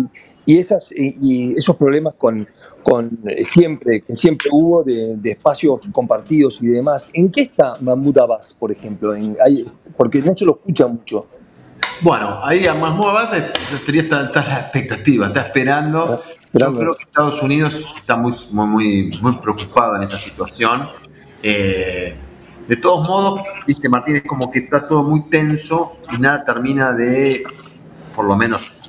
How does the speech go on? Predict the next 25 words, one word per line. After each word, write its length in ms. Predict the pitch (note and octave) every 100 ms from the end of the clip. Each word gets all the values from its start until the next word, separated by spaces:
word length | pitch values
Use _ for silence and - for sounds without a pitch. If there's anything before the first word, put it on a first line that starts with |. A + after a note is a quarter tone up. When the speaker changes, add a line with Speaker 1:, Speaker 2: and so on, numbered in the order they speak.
| - - F#2
Speaker 2:
na-, 260 | G2 F#2
Gaza 240 | F#2+ G#2+ -
sí, 200 | - G#2
¿no? 180 | G2+ G2
Pero 120 | F#2+
digo, 180 | G2+ G2
ni 100 | G2
Cisjordania, 720 | G#2 G#2+ G#2+ A#2 A#2+ A2+ G2
ni 80 |
el 100 | F#2+
norte 280 | G#2 G#2 G#2
de 80 | F#2
Israel 200 | G2 G2
con 120 | F#2 -
Hezbollah, 640 | - F2+ F#2 G#2 G2+ F2+ -
ni 40 |
Irán, 180 | G2+ A2+ - - - -
está 240 | B2 -
todo 200 | D3 C3+
muy 220 | C3 B2+
te-, 120 | A#2
Yemen, 540 | A2+ C3+ B2+ A2 G#2+ G2
¿no? 200 | A#2 A#2
Que 120 | F#2
también 360 | F2+ G2+ G2